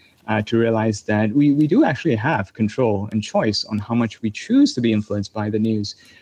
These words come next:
Uh, choosing your brand of doom is an interesting suggestion, I have to say. And I, I see no reason why we shouldn't at least, um, try to regulate, say, um, the intensity, the frequency in which we, you know, consume the news, even if it's mostly bad.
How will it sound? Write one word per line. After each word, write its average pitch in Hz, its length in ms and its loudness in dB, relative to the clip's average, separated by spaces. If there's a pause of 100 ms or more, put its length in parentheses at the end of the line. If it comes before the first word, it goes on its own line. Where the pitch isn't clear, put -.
(120)
Uh, 127 100 0
choosing 202 320 2
your 180 100 4
brand 127 280 2
of 117 120 0
doom 123 280 2
is 147 280 4
an 127 160 2
interesting 110 360 0
suggestion, 101 480 -2
I 104 60 -2
have 101 100 -6
to 101 80 -6
say. 98 280 -6 (360)
And 117 280 2
I, 135 180 0
I 139 80 2
see 196 280 2
no 233 160 6
reason 208 520 4
why 151 220 0
we 127 120 2
shouldn't 151 760 -2
at 139 220 -2
least, 165 580 -2
um, 117 460 -2
try 127 380 -4
to - 120 -4
regulate, 117 560 0
say, 110 480 0 (480)
um, 101 340 -2
the 117 140 2
intensity, 143 800 2
the 110 120 -6
frequency 151 540 0
in 131 100 2
which 123 200 -2
we, 113 400 2 (200)
you 107 80 -2
know, 107 120 0
consume 135 400 2
the 131 80 2
news, 104 320 2
even 220 260 2
if 170 120 0
it's - 320 -6
mostly 104 320 -4
bad. 104 400 -2